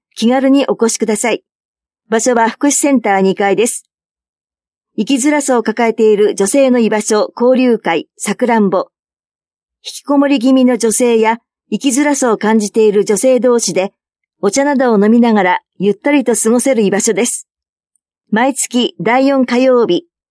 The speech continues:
時間は午後一時半から三時まで。お問い合わせは社会福祉協議会地域福祉係。電話三七八の三八零零番へどうぞ。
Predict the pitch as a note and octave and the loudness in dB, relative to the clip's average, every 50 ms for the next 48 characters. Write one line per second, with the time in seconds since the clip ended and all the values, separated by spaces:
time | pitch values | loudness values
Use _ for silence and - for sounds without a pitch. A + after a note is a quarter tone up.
0 | _ _ _ _ - G3 A3+ A3 C4+ C4+ C4 B3+ B3+ B3 A#3+ A3+ - - - G#3 | _ _ _ _ -6 -4 -2 -2 0 0 0 2 2 2 0 0 -2 -6 -4 -2
1 | C4 D4 C#4+ C4 A#3+ A3+ - B3 A3 C4+ A#3 B3 B3 A#3 A3 G#3 F3+ F#3+ F#3+ - | 0 0 2 2 0 0 -2 -2 -2 -2 0 0 0 0 0 0 -2 -2 -2 0
2 | A#3+ B3+ A#3 G#3 G3 F3 F3+ E3+ E3 E3 - _ _ _ _ _ _ _ _ _ | 0 0 0 0 0 -2 -2 -2 -4 -6 -8 _ _ _ _ _ _ _ _ _
3 | _ _ _ _ _ - A#3 - C#4 C#4 C4 C4 C4 B3+ C4 B3+ A#3+ A#3 B3 A#3+ | _ _ _ _ _ -6 -4 0 0 0 0 0 0 -2 -2 0 0 0 0 -2
4 | - _ _ _ - - A#3 A3 - C#4+ C#4 C#4 C4+ - C#4+ - - - - C4 | -6 _ _ _ -6 -6 -4 -2 -2 -2 -2 -2 -2 -4 -4 -4 -4 -2 0 0
5 | B3+ B3 B3 A#3+ A#3 - F#3+ F#3 D#3 - - _ - - C#4 C#4+ C#4 C4 - G#3 | 2 2 2 0 0 -2 -2 -2 -2 -4 -8 _ -4 -2 0 0 0 0 -2 -6
6 | - - - B3+ - - B3 A#3+ A3 - G3+ F3+ F#3 - - _ _ _ _ _ | -4 -4 -4 -2 0 0 0 0 -2 -2 -2 -2 -2 -4 -6 _ _ _ _ _
7 | _ _ _ _ _ - - A3 A3 A3 A3 G#3+ G#3+ G#3 - - _ _ - - | _ _ _ _ _ -4 0 0 2 2 2 2 0 0 -2 -6 _ _ -4 -2
8 | C4 B3+ C4+ C#4 C#4 C#4 C#4 C4 B3 G#3+ A3 A3 - - A3+ G#3+ G3 F3+ - _ | 0 2 2 2 2 2 2 0 0 -2 -4 -4 -2 0 0 0 0 -2 -4 _
9 | - - - B3 C4+ C4+ B3 C#4+ C#4 - A3 G3 F#3+ A3+ B3 B3+ C4 C4+ C4+ C4 | -8 -4 -2 -2 0 0 0 -2 -2 -2 -2 0 2 2 2 2 2 2 2 2
10 | A#3+ A3+ A3+ A3+ C4 C4+ - B3 A#3 G#3+ G#3+ G3 - | 2 0 2 2 2 2 2 0 0 0 -2 -4 -6